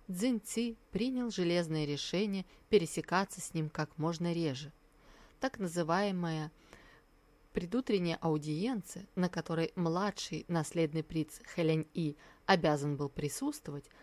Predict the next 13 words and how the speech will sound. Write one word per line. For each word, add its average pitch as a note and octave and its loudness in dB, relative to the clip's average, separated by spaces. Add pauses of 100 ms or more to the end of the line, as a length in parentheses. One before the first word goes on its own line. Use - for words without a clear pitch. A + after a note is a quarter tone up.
(100)
на G3 0
самом C4+ -2
деле A#3 2 (300)
предполагала F3+ 2
бессмысленные D#3 -4
посиделки D3+ -2
в - -14
тронном C#3+ 0
зале D#3+ 0 (300)
ни F3+ 2
свет A3 -4 (160)
ни G3 -2
заря. D#3 -2